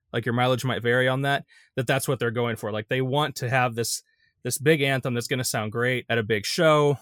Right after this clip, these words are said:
that could get put in, like, an action movie or something along those lines. I don't know. But, uh, yeah, that's kind of their thing.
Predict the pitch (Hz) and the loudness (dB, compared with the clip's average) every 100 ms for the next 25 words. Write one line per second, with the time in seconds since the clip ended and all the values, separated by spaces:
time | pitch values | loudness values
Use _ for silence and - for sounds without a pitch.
0 | _ 123 98 - 147 117 123 - 139 123 | _ -6 -6 -2 -2 2 -2 0 0 0
1 | 120 113 113 113 113 113 143 - 135 135 | 0 -4 -4 -4 -2 0 0 0 -2 0
2 | 135 131 120 - 156 143 135 131 127 120 | 0 0 0 0 -2 0 0 0 0 -2
3 | 120 123 117 139 143 117 95 - _ _ | -2 -2 0 2 2 0 -4 -12 _ _
4 | - 117 135 117 113 113 _ 156 156 - | -4 -2 2 4 4 0 _ 2 2 2
5 | 165 190 170 - 170 143 | 2 2 0 0 -2 -4